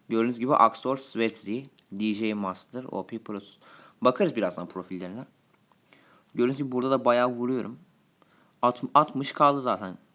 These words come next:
Yaklaşık yarısına kadar vardık. Ha, harita güzel. Tam bir K'lık harita. Yani gerçi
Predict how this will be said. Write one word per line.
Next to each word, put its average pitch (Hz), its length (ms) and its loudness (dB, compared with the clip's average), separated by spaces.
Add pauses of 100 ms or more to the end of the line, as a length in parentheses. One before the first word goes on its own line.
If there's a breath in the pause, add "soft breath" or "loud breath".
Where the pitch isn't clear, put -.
Yaklaşık 113 360 -6
yarısına 113 440 -2
kadar 110 180 -2
vardık. 104 500 -4 (4000 soft breath)
Ha, 127 140 -2
harita 143 280 4
güzel. 143 320 0
Tam 131 240 0
bir 143 160 2
K'lık 120 340 4
harita. 107 320 -4 (100)
Yani 135 300 -2
gerçi 147 360 2